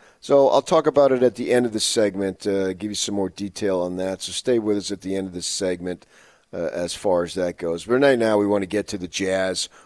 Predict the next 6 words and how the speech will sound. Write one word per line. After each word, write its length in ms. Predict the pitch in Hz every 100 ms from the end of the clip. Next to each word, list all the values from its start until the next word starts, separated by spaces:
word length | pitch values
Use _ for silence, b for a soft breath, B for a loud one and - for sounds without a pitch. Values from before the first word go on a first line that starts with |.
| b
one 200 | 143 196
eleven 460 | 160 151 143 143 127
to 120 | 123
one 480 | 101 110 131 131 127
oh 320 | 90 110 110 104
seven. 840 | - - - 117 110 92 80